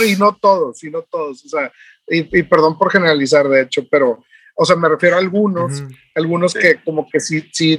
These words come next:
Speaker 1: traen es-, traen ese cotorreo,
Speaker 2: No,
Speaker 1: ¿sí me
Speaker 2: no, hay,
Speaker 1: explico?
Speaker 2: hay, hay,
Speaker 1: Entonces,
Speaker 2: hay, hay unos que llenan
Speaker 1: no
Speaker 2: estadios.
Speaker 1: ustedes. <laughs>
Speaker 3: Claro.
Speaker 2: Ah, hay, hay unos que llenan estadios, que ya, o sea, la mayoría de las bandas
Speaker 1: Sí.
Speaker 2: ahorita ya ni siquiera pueden llenar
Speaker 1: A
Speaker 2: un
Speaker 1: eso,
Speaker 2: estadio,
Speaker 1: a
Speaker 2: güey,
Speaker 1: eso,
Speaker 2: y hay
Speaker 1: a
Speaker 2: podcasters
Speaker 1: eso me
Speaker 2: que llenan
Speaker 1: refiero.
Speaker 2: estadios.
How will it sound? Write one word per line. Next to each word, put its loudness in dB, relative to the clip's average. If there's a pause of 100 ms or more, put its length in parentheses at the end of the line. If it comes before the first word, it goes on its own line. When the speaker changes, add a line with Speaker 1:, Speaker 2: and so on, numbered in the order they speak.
Speaker 1:
traen 2
es-, -2 (160)
traen 0
ese -6
cotorreo, 0
Speaker 2:
No, 4
Speaker 1:
¿sí 6
me 2
Speaker 2:
no, 0
hay, 4
Speaker 1:
explico? 2
Speaker 2:
hay, -
hay, 4
Speaker 1:
Entonces, 0 (220)
Speaker 2:
hay, 4
hay 4
unos 0
que -4
llenan 2
Speaker 1:
no 2
Speaker 2:
estadios. 4
Speaker 1:
ustedes. 2 (400)
<laughs> - (100)
Speaker 3:
Claro. 2
Speaker 2:
Ah, 0 (240)
hay, 4
hay 4
unos 2
que 0
llenan 4
estadios, 2
que -6
ya, 6
o -2
sea, 2
la 4
mayoría 4
de 2
las 4
bandas 2
Speaker 1:
Sí. 4
Speaker 2:
ahorita 2
ya 4
ni -6
siquiera 2
pueden 4
llenar 4
Speaker 1:
A 4
Speaker 2:
un 6
Speaker 1:
eso, -2
Speaker 2:
estadio, 4
Speaker 1:
a 0
Speaker 2:
güey, 2
Speaker 1:
eso, -2
Speaker 2:
y 4
hay 4
Speaker 1:
a -4
Speaker 2:
podcasters 2
Speaker 1:
eso 2
me 6
Speaker 2:
que 4
llenan 6
Speaker 1:
refiero. 2
Speaker 2:
estadios. 0